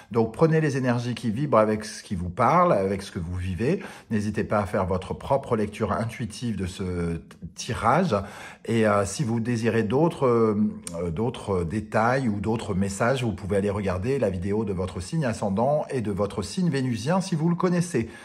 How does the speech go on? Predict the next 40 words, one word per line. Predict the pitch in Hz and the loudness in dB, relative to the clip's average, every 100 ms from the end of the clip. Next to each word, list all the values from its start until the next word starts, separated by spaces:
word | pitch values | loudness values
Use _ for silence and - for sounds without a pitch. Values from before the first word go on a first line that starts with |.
| - - | -20 -8
On | 135 147 | -2 2
commence | 156 143 151 | 4 4 2
cette | - 135 | 2 0
fois-ci | - 120 - 139 156 - - | 2 -2 -2 -2 -2 -2 -2
le | 117 165 | 0 0
tirage | - 139 107 113 120 143 135 - | 0 -4 0 2 4 2 0 0
avec | 117 117 | 0 0
l'énergie | 120 110 104 113 | 0 0 0 -2
principale | 113 113 - 120 117 | -4 -6 -2 -2 -2
qui | 117 | -4
vous | 104 | -2
accompagne, | 113 - 120 127 127 123 | -2 0 0 2 2 2
amis | 123 123 | 0 0
Lion, | 123 135 139 | -2 -2 -2
le | 117 | -2
soleil | 98 - 120 127 127 | -4 -4 0 2 2
magnifique | 120 110 110 107 143 147 - | 2 2 2 0 -6 -8 -6
et | 117 | -2
le | 120 113 | 0 2
monde. | 131 180 185 113 | 2 4 4 2
Waouh ! | 101 139 147 135 113 95 92 - - - _ - | 4 6 8 6 6 2 -2 -12 -20 -20 _ -12
Très, | - 143 151 147 | 0 6 8 8
très | - 123 | 4 0
beau. | 113 120 180 190 - - - - | 2 4 2 0 -6 -16 -12 0
Euh, | 120 117 117 120 | 4 4 4 0
ici, | 135 127 - 170 | -4 -8 -2 0
on | 143 | 2
nous | 127 | 2
parle | 135 123 | 2 0
de | 120 120 | 0 -2
joie, | 113 135 127 | 0 4 4
de | 117 | 4
bonheur, | 107 131 131 117 107 107 | 2 2 4 4 4 2
hein, | 117 123 110 | 2 2 0
d'explosion | 95 113 127 - 127 123 107 143 | -2 -4 -6 -6 -4 -4 -2 -2
de | 131 107 | 0 0
joie, | 104 104 127 120 | -2 0 0 2
de | 101 | 0
fête, | - - 131 131 | -4 0 0 0
euh, | 120 98 | 0 0